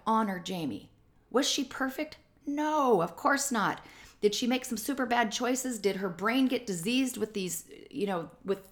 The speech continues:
these drugs that she was sticking in her body? Of course, all of that. And that caused her to do all sorts of things that she would not have otherwise done. But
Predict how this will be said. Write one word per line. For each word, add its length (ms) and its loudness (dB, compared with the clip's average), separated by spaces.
these 260 -4
drugs 280 0
that 100 -8
she 140 -4
was 100 -2
sticking 320 -6
in 60 -8
her 60 -2
body? 300 -2
Of 160 -8
course, 400 -6
all 200 0
of 100 -2
that. 280 -8
And 140 -2
that 80 -4
caused 340 0
her 80 -2
to 80 -4
do 140 2
all 120 2
sorts 260 -4
of 80 -8
things 200 0
that 100 -2
she 140 -2
would 140 -2
not 160 -2
have 100 -6
otherwise 540 -4
done. 180 -6
But 160 -8